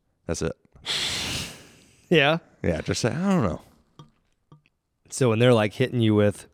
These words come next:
Speaker 2: "It's gonna be twenty-five hundred dollars," you're just like, "I don't know."
Speaker 1: "I don't know."
Speaker 2: <laughs> And just keep saying it <laughs> over and over
Speaker 1: Stare
Speaker 2: again
Speaker 1: at 'em in the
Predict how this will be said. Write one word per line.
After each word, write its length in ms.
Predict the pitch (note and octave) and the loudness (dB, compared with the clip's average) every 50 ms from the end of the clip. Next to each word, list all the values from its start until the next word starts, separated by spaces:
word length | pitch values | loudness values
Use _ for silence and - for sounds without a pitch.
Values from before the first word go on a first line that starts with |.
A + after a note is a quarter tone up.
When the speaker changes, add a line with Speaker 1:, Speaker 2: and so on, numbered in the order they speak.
| _ _ | _ _
Speaker 2:
"It's 80 | - | -6
gonna 160 | - - A2+ A2+ | -4 -2 -2 0
be 240 | G#2 G#2+ G#2 G#2 | 0 0 0 0
twenty-five 540 | G2+ - - B2 B2+ C3 - - C#3 C#3+ C#3 | -2 -4 -4 -2 -2 -2 0 0 2 2 4
hundred 180 | C#3+ D3+ E3 D#3+ | 4 2 2 2
dollars," 560 | D3+ A#2+ G2 F2 F2 E2 D#2+ E2+ F#2 - - _ | 2 2 2 0 -4 -6 -6 -8 -10 -12 -16 _
you're 80 | - D3+ B2+ | -18 -18 -16
just 160 | A2+ - - | -12 -10 -10
like, 140 | G2 F#2+ - - - - - - - - - - - - - - - - - - - - - - - _ - | -10 -10 -12 -14 -18 -18 -18 -18 -20 -20 -20 -20 -20 -20 -20 -20 -20 -20 -20 -20 -20 -20 -20 -20 -20 _ -16
"I 80 | - D#3 | -12 -8
don't 140 | D#3 E3+ F3+ | -6 -6 -4
know." 280 | G3 G#3 G#3 E3+ A#2 G2 - - _ _ _ _ _ _ - | -2 -2 -2 -2 -2 -4 -10 -20 _ _ _ _ _ _ -10
Speaker 1:
"I 40 | F#3 | -6
don't 160 | F3+ G3+ A#3 | -4 -2 -2
know." 220 | C4 - - - - - | -2 -2 -4 -6 -8 -12
Speaker 2:
<laughs> 40 | - - - - - - - - | -20 -20 -18 -12 -8 0 8 8
And 120 | G3 F3 | 10 10
just 180 | C3 C3+ B2+ A#2 | 10 8 4 4
keep 220 | - - C#3 A#2 - | 2 -2 -2 -2 -2
saying 320 | - - A2+ G#2 G#2+ A2 | -4 -2 -2 0 0 0
it 80 | A2 A2+ | 2 2
<laughs> 160 | B2+ - - | 2 6 6
over 100 | F#3+ F3+ | 8 8
and 120 | D#3 F3 F3 E3 - | 8 8 6 6 6
over 100 | G3+ F3 - | 4 2 2
Speaker 1:
Stare 420 | - - - - G#2 F#2+ F#2 F#2 F2+ | 0 -4 0 4 4 6 6 4 2
Speaker 2:
again 160 | F2 F2 F2 | 2 2 0
Speaker 1:
at 0 | |
'em 0 | |
in 80 | F2 F2 | 0 2
the 60 | F2 | 2